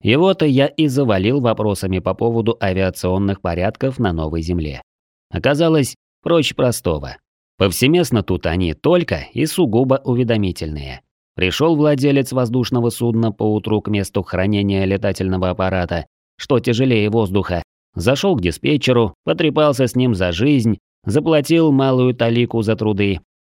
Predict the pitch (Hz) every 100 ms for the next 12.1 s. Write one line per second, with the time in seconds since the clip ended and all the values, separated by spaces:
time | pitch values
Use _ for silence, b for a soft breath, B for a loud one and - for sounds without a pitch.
0 | _ 90 147 180 143 110 95 113 - 185
1 | 139 - - 175 - 82 78 - 92 90
2 | - _ - 180 87 82 85 69 65 _
3 | _ _ _ 143 175 160 160 160 135 147
4 | 143 131 123 107 117 123 101 107 104 123
5 | 143 - 120 104 _ _ - 117 139 165
6 | 131 117 127 120 120 104 92 87 - 151
7 | - 139 131 120 - _ _ 107 131 175
8 | 196 143 104 123 151 123 104 - 104 110
9 | - 92 92 151 147 95 80 - _ -
10 | 113 113 165 151 131 123 117 135 120 104
11 | 95 151 160 101 92 127 151 95 85 73
12 | -